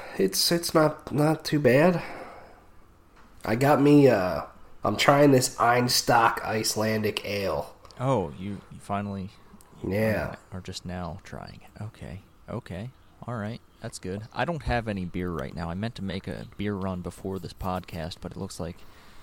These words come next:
Speaker 2: I'll have to wait till tomorrow to get beer on my way to work.
Speaker 1: Gotcha. Yeah, I found, uh, well, f-, first of all, this beer is pretty dang good.
Speaker 2: Oh, yeah.
Speaker 1: And, uh, I like it, and I need to get more of it. But, um, there's this app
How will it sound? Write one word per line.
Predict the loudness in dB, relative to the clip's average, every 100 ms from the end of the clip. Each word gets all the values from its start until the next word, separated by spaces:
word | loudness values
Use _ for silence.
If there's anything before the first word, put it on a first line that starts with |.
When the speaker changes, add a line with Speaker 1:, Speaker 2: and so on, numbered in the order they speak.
| -14
Speaker 2:
I'll | -12
have |
to | -10
wait | -8 -8
till | -10
tomorrow | -12 -10 -8 -8 -8
to | -10 -12 -12 -8
get | -8 -6
beer | -4 -4
on | -4
my | -4
way | -6 -6
to | -6
work. | -6 -6 -10 -18 -20 -20 -16
Speaker 1:
Gotcha. | -8 -6 -6 -10 -12 -18 -20 -20 -20 -20 -20 -20 -20 -20 -6 2
Yeah, | 4
I | 4
found, | 6 10 10 10
uh, | 6
well, | 8 6 6 -2
f-, | -16 -18 0
first | 6 6
of | 6
all, | 2
this | 2 0
beer | -2 -4
is | -4
pretty | -6 -6
dang | -6 -8 -6
good. | -8 -8 -12 -14 -6
Speaker 2:
Oh, | -2 -2
yeah. | -2
Speaker 1:
And, | -6 -4
uh, | -4 -4
I | -4
like | -4 -4 -6
it, | -10 -12 -10
and | -4 -4
I | -4
need | -6 -8
to | -6
get | -6
more | -4 -2
of | -2
it. | -4 0
But, | 6 6 6 -2 -16 -16 -16 -18 -4
um, | 2 4 4 0 -4 -12 -16 -16 -16 -18 -20 -20 -20 -16 6
there's | 8 12
this | 10 10 4
app | 2 4 4